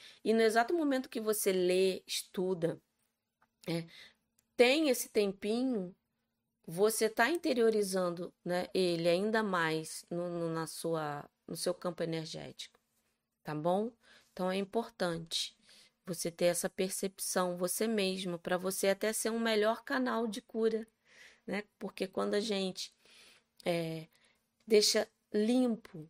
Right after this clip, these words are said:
fluido, essa comunicação com a energia, mais a gente vai ser um canal de cura e contribuição, né? Um canal de transformação.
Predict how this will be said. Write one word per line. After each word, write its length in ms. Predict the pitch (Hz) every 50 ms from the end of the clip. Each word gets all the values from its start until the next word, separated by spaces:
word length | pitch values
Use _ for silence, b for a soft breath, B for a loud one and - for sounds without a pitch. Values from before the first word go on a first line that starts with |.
| _ _ _ _
fluido, 1080 | - - - - - - 233 233 240 254 254 247 226 202 175 160 185 170 165 165 165 _ -
essa 260 | 185 170 - - 190
comunicação 1000 | - _ - - 247 262 277 277 269 247 226 214 - 196 190 - - - 185 185
com 100 | - -
a 60 | 180
energia, 920 | 175 175 170 165 185 165 160 - 180 185 202 226 233 233 226 180 170 165 170 - _ _ b b b b b b b b b -
mais 440 | 185 185 196 196 214 233 233 233
a 40 | 233
gente 300 | 214 208 214 214 214 226
vai 160 | 220 214 214
ser 560 | 208 - - - - 220 233 240 247 240 - _ _ _ _ _ _ _ _ _ -
um 80 | 208
canal 440 | 202 - 240 240 240 247 226 226 233
de 120 | 220 214 240
cura 300 | - - 226 226 226 233
e 40 |
contribuição, 960 | 226 - 233 220 214 220 208 196 196 208 208 - - - 202 208 208 214 208 208
né? 140 | 196 190
Um 40 | 190
canal 380 | 190 - - 190 185 185 185 185
de 140 | 180 - -
transformação. 1080 | - 196 190 185 - - 190 185 180 180 175 170 - - 202 190 190 196 196 196